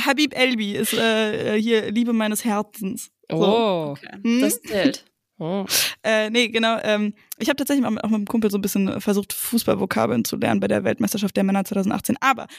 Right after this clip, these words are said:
Speaker 1: was ich eigentlich sagen wollte, mein Arabischlehrer hat dann, als, ähm, eben diese Kommilitonin sich vorgestellt hat, ähm, und gesagt hat, sie kommt aus Meppen,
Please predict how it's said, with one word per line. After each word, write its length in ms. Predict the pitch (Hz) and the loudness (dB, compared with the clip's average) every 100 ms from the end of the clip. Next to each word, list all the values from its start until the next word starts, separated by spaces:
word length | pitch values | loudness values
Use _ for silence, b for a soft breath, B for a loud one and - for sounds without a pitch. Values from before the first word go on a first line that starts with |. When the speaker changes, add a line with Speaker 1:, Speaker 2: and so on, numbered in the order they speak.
| B | B
Speaker 1:
was 160 | 269 | 0
ich 60 | 294 | 2
eigentlich 200 | 285 269 | 2 2
sagen 180 | 202 202 | 0 -2
wollte, 140 | 202 | -2
mein 120 | 214 | 0
Arabischlehrer 640 | 220 220 254 269 - 214 214 | 0 0 0 0 -2 0 0
hat 100 | 214 | 0
dann, 100 | 220 | -2
als, 200 | 208 - | -2 -2
ähm, 240 | 220 208 | 0 0
eben 140 | - 214 | 2 0
diese 140 | 208 | 0
Kommilitonin 500 | - 214 208 240 226 | 0 0 2 2 0
sich 140 | 208 - | -2 0
vorgestellt 440 | 247 269 - 220 | 0 0 0 -2
hat, 140 | 233 - B B B | -2 -6 B B B
ähm, 260 | - 214 - | 0 2 2
und 140 | 214 | 0
gesagt 200 | 208 220 | 2 0
hat, 60 | 220 | 0
sie 60 | 208 | 0
kommt 160 | 233 | 0
aus 140 | - 214 | 0 2
Meppen, 420 | 240 277 226 | 0 2 2